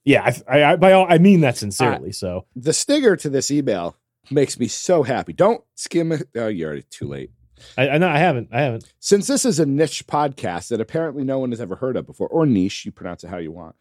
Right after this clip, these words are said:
Speaker 2: I thought, why not make it even more niche niche by asking you about some of your favorite improv moments from the past?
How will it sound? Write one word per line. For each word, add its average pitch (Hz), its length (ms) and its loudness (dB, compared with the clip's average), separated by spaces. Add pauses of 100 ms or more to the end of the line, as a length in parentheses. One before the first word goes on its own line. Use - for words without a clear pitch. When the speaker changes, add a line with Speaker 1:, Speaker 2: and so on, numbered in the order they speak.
(320)
Speaker 2:
I 151 120 0
thought, 156 320 2
why 131 160 2
not 151 200 -2
make 139 160 0
it 139 80 -2
even 143 220 2
more 226 260 4
niche 104 320 -2
niche 80 380 -10 (240)
by 127 140 -2
asking 190 400 0
you 170 140 4
about 139 220 2
some 160 220 -4
of 123 140 -6
your 113 100 -6
favorite 196 460 0
improv 139 480 -4
moments 110 420 -4
from 95 220 -8
the 95 80 -6
past? - 640 -14